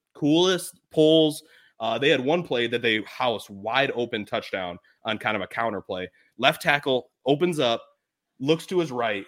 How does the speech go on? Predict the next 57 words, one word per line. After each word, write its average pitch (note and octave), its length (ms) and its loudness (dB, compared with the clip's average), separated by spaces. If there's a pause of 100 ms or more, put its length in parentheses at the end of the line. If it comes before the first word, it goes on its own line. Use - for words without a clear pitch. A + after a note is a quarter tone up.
(280)
s-, - 200 -20
like, C3 180 -4
acts D3+ 180 2
like E3 100 -2
he's A#2+ 140 -8
kinda C3 180 -2
lost B2+ 280 2
for B2 80 -6
a G#2 60 -8
second. G#2 360 -6 (160)
All D3 140 2
of D3+ 40 -2
a D3+ 40 -10
sudden, D3+ 120 2
the A#2+ 80 -2
counter C#3 300 0
comes C3 180 -6
back A#2+ 220 -2
around A2+ 240 -2
the G#2+ 80 0
other C3+ 180 0
way, G#2+ 280 -2 (260)
spin F3+ 340 0
cycle, A#2 580 -2
leads C#3 340 0
around B2 300 0
the A2+ 60 -4
left A#2 280 -4
edge, G#2 360 -6 (340)
uh, G#2+ 200 -2
wide A2+ 220 0
open G#2+ 180 -4
for G2+ 120 -10
a - 40 -10
touchdown. F#2 500 -10
I A#2+ 60 -4
mean, A2+ 200 -2
if A#2+ 80 -4
you E3 100 -4
wanna F3+ 180 0
see C3+ 200 -2
a G2+ 120 -4
well-coached A#2 680 -2
team G#2+ 320 -6 (260)
with B2 140 -4
an A#2+ 100 -12 (200)
awesome A#2+ 440 0
little A2+ 200 -2
kinda G#2 260 -6
offensive A2 420 -6
scheme G#2 340 -8
that G2+ 60 -6
you G2 80 -4
don't G#2+ 160 -8
see G#2 200 -6
every G#2+ 160 -2
day, G2+ 220 -2